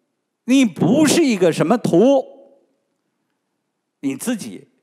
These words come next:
要做回你自己本来的自己，本来的自己无相。因为我们需要，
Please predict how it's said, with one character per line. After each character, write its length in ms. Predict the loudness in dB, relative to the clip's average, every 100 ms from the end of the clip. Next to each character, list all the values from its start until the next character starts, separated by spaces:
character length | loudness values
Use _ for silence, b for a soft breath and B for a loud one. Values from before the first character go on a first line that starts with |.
| _ _
要 200 | -2 -2
做 320 | 0 2 2
回 600 | 2 -4 -8 -10 _ _ _
你 120 | -12
自 160 | -8 -8
己 140 | -8
本 320 | -6 -6 -6
来 240 | -10 -10 -6
的 200 | -6 -6 -12 _ _ _ _ -12
自 120 | -12
己， 220 | -12 -20 _ _ _ _ _ _ _ _ _ _ -6
本 200 | -2 0
来 160 | 0
的 120 | 0 0
自 180 | -2
己 280 | -6 -10 -14 -6
无 120 | -4
相。 280 | 0 0 -2 -8 _ _ _ _ _ _ _ _ _ _ _ _ _
因 220 | -2 2
为 160 | 2 2
我 160 | 0
们 160 | -2 -4
需 220 | -6 -2
要， 300 | 0 0